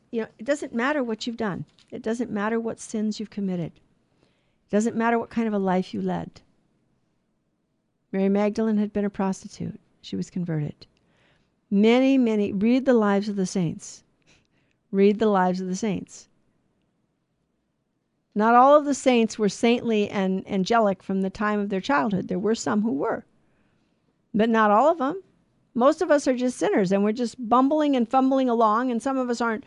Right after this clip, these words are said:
great sinners who go out and commit murder or whatever, you know. But, and when you go to confession, make sure you examine your conscience. You know, there's the story Bishop Sheen tells about the,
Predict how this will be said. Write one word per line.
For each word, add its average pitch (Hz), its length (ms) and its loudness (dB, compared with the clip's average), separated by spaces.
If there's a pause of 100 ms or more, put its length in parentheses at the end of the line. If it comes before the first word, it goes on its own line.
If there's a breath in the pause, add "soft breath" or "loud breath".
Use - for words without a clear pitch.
(360 soft breath)
great 247 340 8
sinners 254 380 2
who 262 80 2
go 226 180 2
out 220 180 4
and 208 100 -4
commit 226 300 -2
murder 240 320 6
or 214 160 2
whatever, 240 540 4
you 247 140 0
know. 240 320 2 (840)
But, 240 180 -2
and 269 160 2
when 294 100 2
you 320 60 0
go 440 140 2
to 415 60 2
confession, 277 440 2
make 311 180 2
sure 381 140 0
you 269 100 4
examine 208 420 0
your 190 100 -4
conscience. 202 520 -2
You 185 80 -6
know, 175 80 -4
there's 185 180 -4
the 196 80 -6
story 208 260 -4
Bishop 202 280 -4
Sheen 214 220 0
tells 208 260 2
about 190 260 0
the, 180 160 -2